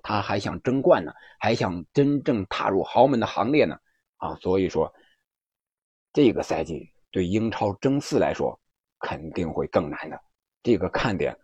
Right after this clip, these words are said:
会一直伴随我们从第一轮到第三十八轮，我觉得这个是非常有意思的。喜欢英超的朋友可以关注一下，这个我觉得是随着每一轮的比赛会有很大的变化。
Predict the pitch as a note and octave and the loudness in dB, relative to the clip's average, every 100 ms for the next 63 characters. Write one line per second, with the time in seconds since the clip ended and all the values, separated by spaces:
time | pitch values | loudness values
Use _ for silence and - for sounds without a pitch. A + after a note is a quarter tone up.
0 | _ - - D2+ - _ _ _ _ _ | _ -8 -2 -2 -4 _ _ _ _ _
1 | _ - A2+ - - F#2 - G#2+ E2+ F#2+ | _ -2 -2 -2 -6 -4 0 0 0 -2
2 | E2+ B1+ C#2 - _ _ - F2+ G#2 G2 | -2 -4 -6 -14 _ _ -10 -4 0 0
3 | F2 C#2+ B1 _ - C2+ B1+ - C2 - | 0 -2 -4 _ -4 -2 -2 -8 -12 -6
4 | D#2+ - F2 D2 - _ _ _ _ - | -6 -6 -6 -6 -10 _ _ _ _ -10
5 | D#2+ E2 E2 - D#3 G2 D2+ - - - | -8 -8 -10 -2 0 0 -2 -4 -8 -4
6 | F2 E2+ D#2+ D2+ D#2+ - - - _ _ | -4 -4 -4 -4 -6 -8 -16 -16 _ _
7 | - F#2 F#2 F#2 G2+ G2+ F2 F2 E2+ C#2+ | -8 -4 -2 -2 -2 0 -2 -2 -4 -6
8 | - D#2+ C2+ - G2 G2 F#2+ D2 - - | -6 -6 -6 -2 0 2 0 -2 -6 -10
9 | - _ _ _ D#3 G#2+ D#2+ C2 C#2 D2 | -14 _ _ _ 2 2 2 -2 -2 -2
10 | D2+ - C#2 - - G#2+ A2+ A2+ G#2 A#2+ | -4 -4 -8 -8 0 2 4 4 4 4
11 | B2 A2 A2+ F#2+ E2 F#2+ - - _ - | 4 4 4 2 2 0 -2 -16 _ -2
12 | F#2 E2 - - C#2+ - - - - - | 0 -2 -4 -4 -4 -4 -6 -4 -2 -2
13 | - | -4